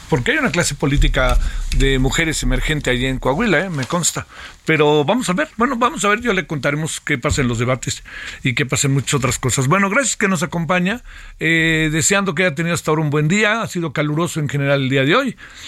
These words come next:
Estamos, eh, aquí en la zona, pues, sur, casi, sí, sur, aquí en la Benito Juárez, en la alcaldía Benito Juárez. Y ag-, le agradecemos profundamente que, en verdad, que nos acompañe. Gracias en nombre de todas y todos, su servidor Javier Solórzano,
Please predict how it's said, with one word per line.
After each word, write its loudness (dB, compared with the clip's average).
Estamos, 0
eh, 4
aquí 0
en 2
la 0
zona, 0
pues, 4
sur, 0
casi, 0
sí, 0
sur, 0
aquí 0
en 2
la 4
Benito 4
Juárez, 0
en 2
la 4
alcaldía 2
Benito 0
Juárez. 0
Y 4
ag-, 0
le 0
agradecemos 0
profundamente 2
que, 0
en 2
verdad, 2
que -6
nos -2
acompañe. 0
Gracias 0
en -2
nombre -2
de -4
todas -4
y -8
todos, -2
su -8
servidor 0
Javier -2
Solórzano, 0